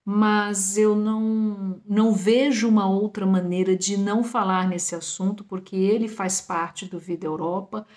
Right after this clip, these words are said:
afeta a nossa vida aqui, vai fazer parte do noticiário nos próximos meses, e mais, a gente tem que tá de olho e torcer pra que essa situação se resolva,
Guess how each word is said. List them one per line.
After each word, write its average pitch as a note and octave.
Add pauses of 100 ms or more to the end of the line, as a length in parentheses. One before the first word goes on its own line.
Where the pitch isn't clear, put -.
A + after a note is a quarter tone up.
(220)
afeta G#3
a G#3+
nossa F#3+
vida E3+
aqui, F#3+ (480)
vai G3
fazer A3
parte F#3+
do F#3
noticiário F3+
nos G3
próximos F3
meses, G3 (400)
e A#3
mais, F#3
a F3+
gente F3+
tem F#3
que -
tá F3+
de F3+
olho F3 (360)
e F#3
torcer F#3+ (200)
pra F#3+
que F#3+
essa F#3
situação F3+
se F#3+
resolva, E3+